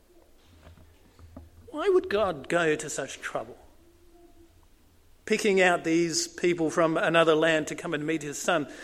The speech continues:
They're not even God, part of God's people. What do they have to do with Israel's God? And again, that is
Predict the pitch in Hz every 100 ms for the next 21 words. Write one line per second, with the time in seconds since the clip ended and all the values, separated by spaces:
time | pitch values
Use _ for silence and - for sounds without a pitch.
0 | - - 349 349 302 269 233 226 233 220
1 | 208 185 180 185 - - 247 339 349 277
2 | - - - - - - - - _ _
3 | _ _ _ _ 294 330 339 277 294 -
4 | 190 302 285 220 254 247 - 220 233 180
5 | - 277 330 285 - - - - - -
6 | - - - - - - - - - -
7 | - - - - - - - - - _
8 | _ _ _ _ - _ - - 156 160
9 | 240 202 196 202 214 202 -